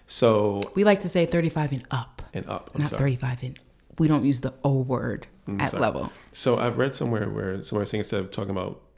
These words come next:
Speaker 1: age, we should call it levels. So I'm
Speaker 2: Mm-hmm.
Speaker 1: a level forty-two, which sounds a lot
Speaker 2: Correct.
Speaker 1: more awesome.
Speaker 2: I like that.
Speaker 1: <laughs>
Speaker 2: I'm a level forty-two. I've unlocked level forty-two.
Speaker 1: I've unlocked level forty-two.
Speaker 2: <laughs>
Speaker 1: Um, so with that, uh,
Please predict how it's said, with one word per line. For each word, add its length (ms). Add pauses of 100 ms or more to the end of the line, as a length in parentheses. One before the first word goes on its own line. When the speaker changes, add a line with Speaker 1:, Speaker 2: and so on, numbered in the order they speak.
(140)
Speaker 1:
age, 260
we 80
should 140
call 180
it 40
levels. 480 (220)
So 160
I'm 80
Speaker 2:
Mm-hmm. 100
Speaker 1:
a 40
level 160
forty-two, 600 (260)
which 140
sounds 280
a 100
lot 140
Speaker 2:
Correct. 380
Speaker 1:
more 240
awesome. 420
Speaker 2:
I 100
like 280
that. 300 (260)
Speaker 1:
<laughs> 200
Speaker 2:
I'm 160
a 60
level 260
forty-two. 560
I've 180
unlocked 640
level 220
forty-two. 500
Speaker 1:
I've 120
unlocked 340
level 240
forty-two. 680 (160)
Speaker 2:
<laughs> 460
Speaker 1:
Um, 540 (460)
so 520 (420)
with 300
that, 480
uh, 680